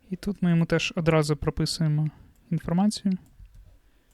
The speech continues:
Тут ми обов'язково ставимо prompt user message, е, define automatically. І додаємо йому так само open router. Ні-ні-ні,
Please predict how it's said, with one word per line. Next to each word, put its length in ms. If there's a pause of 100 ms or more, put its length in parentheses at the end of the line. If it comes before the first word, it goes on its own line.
(2000)
Тут 120
ми 80
обов'язково 460
ставимо 380
prompt 420
user 260
message, 580
е, 340 (120)
define 340
automatically. 520 (800)
І 180
додаємо 420
йому 160
так 160
само 640 (760)
open 300
router. 300 (1080)
Ні-ні-ні, 600